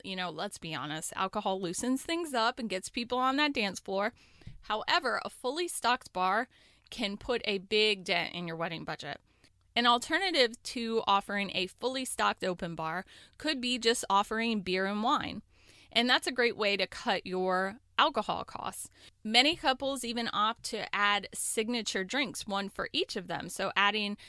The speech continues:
their favorite drinks to the beer and wine options. It gives guests more options, and it can keep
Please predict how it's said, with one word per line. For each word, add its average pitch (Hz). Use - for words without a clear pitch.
their 208
favorite 240
drinks 185
to 240
the 196
beer 202
and 185
wine 185
options. -
It 220
gives 277
guests 240
more 208
options, 196
and 214
it 240
can 233
keep 190